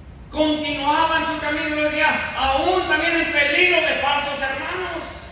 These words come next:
Imagínense. Óigame, de, de los que menos se tendría que cuidar, de los hermanos, estos eran falsos hermanos.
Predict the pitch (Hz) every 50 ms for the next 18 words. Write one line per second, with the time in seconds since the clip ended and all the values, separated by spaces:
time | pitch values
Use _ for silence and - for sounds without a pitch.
0 | - - - - - - - - - - - - - - 160 160 170 180 180 -
1 | - - 160 - - - - - - - - - - - - - - - - -
2 | - - - - - - 262 269 277 285 277 277 285 294 277 262 247 247 233 233
3 | 226 233 - - - - - - - - - - - - - - - - 208 208
4 | 220 214 220 226 226 - 262 269 269 254 240 240 233 240 233 233 233 254 254 254
5 | 254 254 254 254 254 240 233 226 233 254 262 262 254 233 220 208 196 180 196 202
6 | 196 214 240 240 262 247 240 240 233 - 233 233 233 226 220 196 - - - 220
7 | 226 226 220 202 - 208 190 185 190 - - - - -